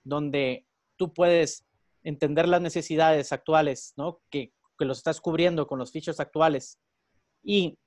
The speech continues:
tener la visión de poder desarrollar o poder adaptar el producto a las necesidades a futuro de tus clientes, te va a permitir poder tener una mayor retención, por la cual quiere decir que vas a tener mayores ventas. Es así de sencillo,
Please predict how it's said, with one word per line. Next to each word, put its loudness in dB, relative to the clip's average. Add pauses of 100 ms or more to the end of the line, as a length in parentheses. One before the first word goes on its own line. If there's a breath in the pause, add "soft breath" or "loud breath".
(1160)
tener 2
la 6
visión -4
de 0
poder -4
desarrollar -2
o -4
poder -2
adaptar 0
el -6
producto -4
a 0
las -4
necesidades -6
a -4
futuro -8
de -2
tus -12
clientes, -8
te -2
va -2
a -8
permitir -6 (320)
poder 0
tener -4
una -2
mayor -4
retención, -4 (300)
por 2
la 0
cual 0
quiere -2
decir -4
que -4
vas -2
a -4
tener -6
mayores -4
ventas. -8
Es -12
así -6
de -4
sencillo, -12